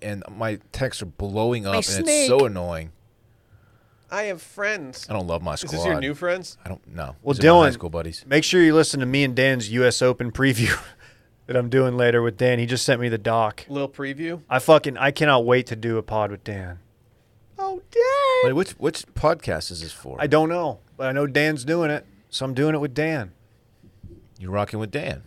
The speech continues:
Speaker 2: 'Cause he's rocking with us.
Speaker 1: Right.
Speaker 2: Dude, Will and I are both doing, uh, other pods this week. When are you gonna, are you gonna get invited to one, or?
Speaker 3: Yeah.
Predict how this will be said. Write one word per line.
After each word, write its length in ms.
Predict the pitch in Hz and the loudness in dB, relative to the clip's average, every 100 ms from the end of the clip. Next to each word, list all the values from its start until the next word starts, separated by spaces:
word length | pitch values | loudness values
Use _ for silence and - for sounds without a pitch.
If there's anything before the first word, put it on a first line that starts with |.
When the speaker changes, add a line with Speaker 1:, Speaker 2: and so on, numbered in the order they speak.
| - | -14
Speaker 2:
'Cause 100 | 123 | -6
he's 140 | 147 | -2
rocking 340 | 135 147 143 139 | 4 4 4 -4
with 140 | 127 | -2
us. 480 | 143 147 92 - - - | 0 0 -4 -12 -14 -10
Speaker 1:
Right. 180 | 92 - _ _ _ _ _ | -10 -12 _ _ _ _ _
Speaker 2:
Dude, 160 | 175 | 4
Will 160 | 151 170 | 8 8
and 80 | 185 | 8
I 120 | 151 | 6
are 20 | 135 | 8
both 400 | 117 147 139 117 | 8 6 4 -4
doing, 280 | 127 123 | -2 0
uh, 160 | 117 113 | -2 0
other 160 | 120 120 | 0 -2
pods 320 | 123 127 120 | 2 0 0
this 160 | 110 - | -6 -4
week. 240 | 107 - | -6 -4
When 100 | 131 | -2
are 20 | 135 | 0
you 100 | 143 | 0
gonna, 120 | 123 | 0
are 80 | 135 | -2
you 60 | 131 | -2
gonna 320 | 135 135 123 | -2 -4 -6
get 160 | 123 143 | -4 -2
invited 340 | 131 131 135 | 2 2 2
to 80 | 131 | -2
one, 280 | 139 139 135 | -2 -2 -2
or? 60 | 131 | 2
Speaker 3:
Yeah. 380 | 180 165 135 | 4 4 0